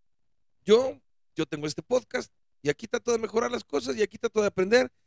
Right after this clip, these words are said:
y aquí trato de transmitir algunas cosas. ¿Funciona? No lo sé.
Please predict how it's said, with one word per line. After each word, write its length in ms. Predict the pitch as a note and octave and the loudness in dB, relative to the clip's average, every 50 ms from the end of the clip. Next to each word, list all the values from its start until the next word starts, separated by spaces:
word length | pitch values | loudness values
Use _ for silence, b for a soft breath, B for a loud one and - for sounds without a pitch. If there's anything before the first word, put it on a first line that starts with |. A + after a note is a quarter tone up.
| _ _ _ _ | _ _ _ _
y 80 | - E3 | -2 -2
aquí 180 | E3+ - A3 G#3 | -2 -2 -2 -2
trato 240 | - G#3+ - - | -2 2 4 4
de 80 | G#3 F#3+ | 4 4
transmitir 420 | - F#3 D#3+ D#3+ D#3 - E3+ F3 | 2 -2 -6 -6 -4 -2 -2 0
algunas 340 | E3+ E3 D3+ D#3 D3+ C#3 B2 | 0 0 -2 -2 -4 -4 -6
cosas. 480 | - _ _ _ - - - - - _ _ _ _ _ _ _ _ _ | -8 _ _ _ -16 -16 -16 -16 -18 _ _ _ _ _ _ _ _ _
¿Funciona? 500 | B3 B3+ A#3 - D4+ D4+ D4+ D4 C#4 B3+ _ _ _ _ | -4 -2 0 2 2 0 0 -4 -8 -12 _ _ _ _
No 160 | - A#3+ C4+ | 2 4 6
lo 80 | C4 A3+ | 6 6
sé. 260 | - - F3 D3 - | 4 4 2 0 0